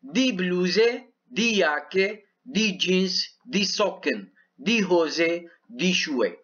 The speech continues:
دي أونترفيشة، دير روك، دير بولوفر، دير مانتل، دير أنتسوك، داس هيمد،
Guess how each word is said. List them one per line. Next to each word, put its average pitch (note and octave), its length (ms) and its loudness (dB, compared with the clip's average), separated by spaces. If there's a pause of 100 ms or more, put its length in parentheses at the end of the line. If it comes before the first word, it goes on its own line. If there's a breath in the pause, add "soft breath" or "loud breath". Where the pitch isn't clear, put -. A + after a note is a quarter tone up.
(300)
دي A#3+ 420 0
أونترفيشة، D3 840 0 (640 soft breath)
دير D#3 420 2
روك، G3 420 -2 (360)
دير D#3+ 420 0
بولوفر، G#3+ 600 0 (300)
دير D3+ 260 0
مانتل، F#3 840 -2 (120)
دير D#3 280 2
أنتسوك، F#3 580 -4 (720 soft breath)
داس D#3 280 -2
هيمد، B3 380 -2